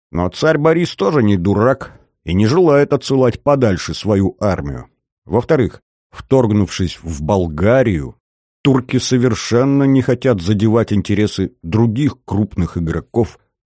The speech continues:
то есть русских и немцев. И те, и другие представляли для них смертельную опасность,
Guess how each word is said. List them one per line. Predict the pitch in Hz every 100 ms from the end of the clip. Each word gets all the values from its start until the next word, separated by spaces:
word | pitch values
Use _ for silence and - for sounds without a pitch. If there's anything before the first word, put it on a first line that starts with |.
| _
то | 90
есть | 85 - -
русских | 98 143 - 147 - _ _ _
и | 127
немцев. | 107 78 67 - - _ _ _ _ _ _ _
И | 90
те, | - 139 139
и |
другие | 117 120 117 151 123 82 - _ _ _ _
представляли | 90 - - 107 127 139 127
для | 104 107
них | 123 120
смертельную | 113 107 - 139 127 123 123
опасность, | 120 135 110 - 73 67 - - _